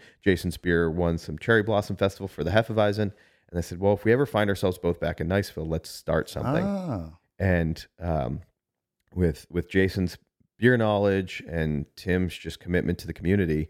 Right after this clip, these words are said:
Speaker 2: Mm-hmm.
Speaker 1: it was a perfect storm. And, uh, they talked to Dan Pettis, who owned one twenty Bistro. I think now it's the Heritage Room. It worked out that they needed that space, and it's, it is,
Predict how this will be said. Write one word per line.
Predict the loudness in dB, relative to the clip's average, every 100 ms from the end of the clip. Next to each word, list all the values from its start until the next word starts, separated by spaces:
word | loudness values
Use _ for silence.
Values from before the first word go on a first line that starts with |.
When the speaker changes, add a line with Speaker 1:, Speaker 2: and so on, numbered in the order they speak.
| -6
Speaker 2:
Mm-hmm. | -4 -4 -4 -2
Speaker 1:
it |
was | -2 -2
a |
perfect | -4 -4 -4 -6
storm. | -2 0 0 -2 -6 _ _ _ _ _
And, | -4 0 0 -2 -6 -14 _ -12
uh, | -8 -6 -8 -12 -4
they | -4
talked | 0 -2 -2
to | -4
Dan | -2 -2
Pettis, | 0 2 2
who | 0 -2
owned | 0
one | 0 -2
twenty | -2 -2
Bistro. | -2 -2 0 2 2 0 -8 _ _ -8
I | -6
think | -6 -6
now | -4
it's | -4
the | -2
Heritage | 0 0 -2
Room. | -4 -4 -6 _ _ _ _ _ _ _ _ _ _ _
It | -2 0
worked | 0 0 2
out | 0 0
that | -2
they | 0
needed | 2 2
that | 0 -2
space, | -2 0 0 -2 -4
and | -2
it's, | -2 -8 -8
it | -8 -2
is, | -2 -2